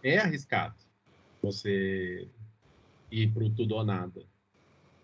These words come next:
Mas aí cada um escolhe o caminho, né, cara? Cada um escolhe o jeito que quer conduzir. Aliás, a, eu já falei isso aqui infinitas vezes, a beleza tá justamente nisso.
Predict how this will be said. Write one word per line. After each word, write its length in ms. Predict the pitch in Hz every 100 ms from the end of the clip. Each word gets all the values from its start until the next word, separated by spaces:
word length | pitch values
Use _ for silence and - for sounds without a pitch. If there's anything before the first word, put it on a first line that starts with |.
| _ _ -
Mas 240 | 120 113
aí 380 | 120 120 127 143
cada 360 | 139 165 160 139
um 120 | 143
escolhe 600 | 165 - 165 147 175 185
o 80 | 190
caminho, 520 | 214 220 190 175 123
né, 120 | 110
cara? 260 | 107 - -
Cada 320 | - 101 107
um 180 | 117 143
escolhe 460 | 170 - 147 160
o 60 | 175
jeito 240 | 180 170
que 120 | -
quer 760 | 185 - 147 156 165 165 156 151 -
conduzir. 680 | 156 165 196 202 170 123 110 - - _ _ -
Aliás, 500 | 123 127 120 143 135
a, 240 | 135 113 - _ _ _ - 117 - -
eu 240 | 110 104
já 160 | 104 107
falei 280 | 110 104
isso 160 | 110 113
aqui 180 | 107 113
infinitas 580 | 110 113 113 110 110 101
vezes, 440 | 143 160 110 - - _ _ _ _ _ _
a 100 | -
beleza 500 | 113 139 120 143 175
tá 160 | 175 180
justamente 560 | 180 185 170 165 175
nisso. 480 | 220 170 135 - 92